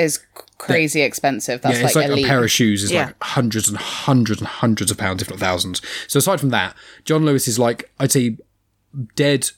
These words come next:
Speaker 2: middle class department store, basically as high as you can go, but expensive enough so that everyone could probably just about afford to shop there. But unless you've got a lot of money, you wouldn't go there.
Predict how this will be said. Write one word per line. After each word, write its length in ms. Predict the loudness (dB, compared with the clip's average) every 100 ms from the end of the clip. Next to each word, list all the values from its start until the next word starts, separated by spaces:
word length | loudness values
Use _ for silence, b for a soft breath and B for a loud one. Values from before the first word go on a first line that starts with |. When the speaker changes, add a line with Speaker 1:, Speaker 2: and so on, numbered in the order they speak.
| _
Speaker 2:
middle 380 | -2 2 2 2
class 640 | 0 -2 -2 -2 -2 -6 b b b b -4
department 500 | 0 2 0 -2 -2
store, 440 | 0 -2 -6 -8 _
basically 280 | 0 2 0
as 80 | 0
high 220 | 2 4
as 140 | 2
you 60 | 0
can 200 | -2 0
go, 380 | 0 0 -2 -6 B B B
but 140 | -2 -2 -18 _
expensive 500 | -4 2 2 2 2
enough 460 | 4 4 2 -4 -6
so 140 | -2 0
that 140 | 0
everyone 320 | -2 0 0
could 220 | -2 -6 -8
probably 640 | -12 0 2 2 2 2
just 380 | 2 0 0 0
about 320 | -2 -2 -4
afford 640 | -8 -8 0 0 2 0 -4 b -4
to 80 | 0
shop 280 | 0 0
there. 340 | -4 -8 -6 -6 B B B
But 140 | 2
unless 260 | 4 4 4
you've 100 | 2
got 160 | 0 2
a 100 | 2
lot 200 | 2 2
of 100 | 0
money, 240 | 0 0
you 280 | -2 2 2
wouldn't 300 | 4 0 -2
go 200 | -4 -4
there. 280 | -6 -12